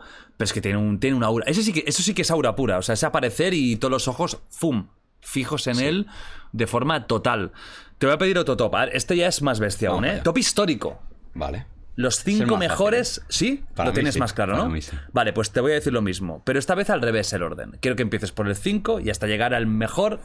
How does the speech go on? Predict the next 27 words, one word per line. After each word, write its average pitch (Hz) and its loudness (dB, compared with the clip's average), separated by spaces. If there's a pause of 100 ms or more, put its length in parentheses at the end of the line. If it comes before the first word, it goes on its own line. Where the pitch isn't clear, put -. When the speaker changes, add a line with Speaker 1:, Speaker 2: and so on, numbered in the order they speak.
(280)
Speaker 1:
wrestler 151 0
de 113 0
toda 175 0
la 131 0
historia, 147 0
según 107 0
Aikid. - -2 (1120)
Speaker 2:
Te-, - -2
eh, - -6 (500)
es 117 2
muy 143 4
difícil 123 2
decirte 92 0
el 82 0
uno. 76 -2 (380)
Es 87 0
muy 104 4
difícil 98 0
porque 90 2
Speaker 1:
¿Hostia? 147 -2 (120)
Speaker 2:
em, 92 2
em, 92 0
o 85 0
sea, 90 0
tengo 101 2
un 101 2
empate 82 -2